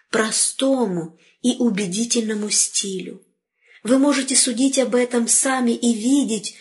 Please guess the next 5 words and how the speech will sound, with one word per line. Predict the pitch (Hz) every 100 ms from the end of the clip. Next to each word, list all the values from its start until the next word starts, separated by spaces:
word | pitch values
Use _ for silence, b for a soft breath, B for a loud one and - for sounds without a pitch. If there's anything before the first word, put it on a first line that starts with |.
| B B
что | - - 240
он | 262 277 254
привлекателен, | 269 247 262 262 269 262 240 233 208 196 190
возвышен, | 226 247 233 226 262 254 233 - 185 165 - B B B
могуч | - 226 254 240 254 302 240 - - -